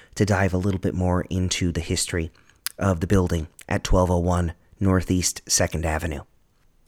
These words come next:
I'll be linking to that article in the text of the podcast, which you are likely listening to on Apple Podcasts, Google Podcasts,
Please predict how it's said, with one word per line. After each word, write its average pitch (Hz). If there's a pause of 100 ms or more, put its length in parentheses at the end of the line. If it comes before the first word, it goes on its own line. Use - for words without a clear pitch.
I'll 123
be 110
linking 107
to 95
that 95
article 98
in 95
the 92
text - (140)
of 98
the 95
podcast, 90
which -
you 90
are 78
likely 82
listening 87
to 90 (320)
on 101
Apple 90
Podcasts, 85
Google 85
Podcasts, 82